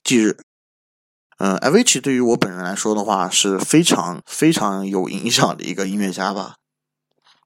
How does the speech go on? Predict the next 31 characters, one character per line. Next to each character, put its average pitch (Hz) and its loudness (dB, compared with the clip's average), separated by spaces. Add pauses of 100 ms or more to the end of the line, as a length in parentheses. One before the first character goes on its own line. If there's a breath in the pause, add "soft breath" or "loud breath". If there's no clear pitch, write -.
(140)
不 170 2
管 98 2
是 110 -8
整 98 -2
个 98 -4
的 98 -2
一 98 0
个 98 0
音 110 -2
乐 131 6
的 95 0
一 90 -2
种 87 -8 (220)
想 107 2
法 95 2
也 - -6
好， - -10
可 - -2
以 104 2
说 101 0
是， 98 0 (600)
呃， - -14
当 107 -2
今 110 -6
电 113 0
子 98 -6
音 95 -4
乐 104 0
的 - -6
一 - -6
个， - -2